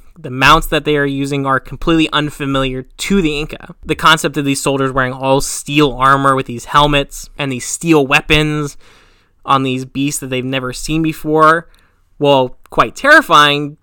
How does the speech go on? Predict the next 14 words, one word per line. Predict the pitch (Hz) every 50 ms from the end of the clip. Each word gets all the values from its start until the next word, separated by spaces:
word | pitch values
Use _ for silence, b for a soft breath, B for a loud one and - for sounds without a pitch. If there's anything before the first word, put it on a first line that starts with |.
| - - -
doesn't | 208 220 220 214 202 185 180
lead | 175 175 170
them | 156 170 156 147
to | - 156
believe | 143 139 139 139 139 135 131 127
that | 139 131 123 123 - - - -
the | 143
Europeans | 135 135 131 127 - 135 123 123
are | 120 123
gods, | 131 - - - - - 143 -
and | 143 135 131
by | 131 143 135
any | 127 127 123 123 120
means. | 123 127 139 123 113 - - 156 - _